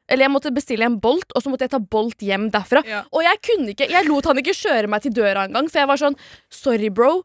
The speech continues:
Speaker 1: jeg må hoppe av her." Og så måtte jeg beine hjem, <laughs> og så satte jeg meg ned, og bare di-, did my thing, liksom. Og jeg klarte det. Jeg, liksom, jeg landa akkurat på dolokket, og så bam! Og så, jeg hadde ikke tatt av meg jakka eller noe, og jeg hadde på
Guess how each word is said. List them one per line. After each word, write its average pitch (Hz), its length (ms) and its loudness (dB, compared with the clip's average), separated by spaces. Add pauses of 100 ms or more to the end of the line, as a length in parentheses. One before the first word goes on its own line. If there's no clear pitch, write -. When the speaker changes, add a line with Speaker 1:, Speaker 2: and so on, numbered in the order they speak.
(120)
Speaker 1:
jeg 254 160 6
må 277 160 2
hoppe 214 380 -4
av 214 100 -8
her." 254 240 2
Og 262 80 -2
så 311 140 -8
måtte 269 180 0
jeg 226 80 0
beine 202 400 2
hjem, 311 220 2 (220)
<laughs> - 280 -6
og 330 80 -10
så 415 160 2
satte - 400 -6
jeg 247 80 -2
meg 285 220 2
ned, 294 340 2 (240)
og 302 160 2
bare 277 300 4 (580)
di-, 233 320 -4
did 233 240 0
my 254 240 4
thing, 233 400 -4
liksom. 370 320 0
Og 320 80 6
jeg 349 160 0
klarte 247 400 0
det. 320 80 2
Jeg, 349 160 0 (160)
liksom, 302 240 2
jeg 339 80 2
landa 254 480 0
akkurat - 480 -6
på 240 160 0
dolokket, 226 480 -2
og 262 80 -4
så 226 80 -2 (160)
bam! 427 320 0 (600)
Og 494 60 2
så, 392 160 2 (160)
jeg 302 80 -4
hadde 302 160 0
ikke 359 160 -6
tatt 523 240 -6
av 240 100 0
meg 277 140 2
jakka 254 320 -2
eller 196 160 -2
noe, 330 160 0
og 311 80 6
jeg 381 80 2
hadde 285 180 0
på 269 100 -2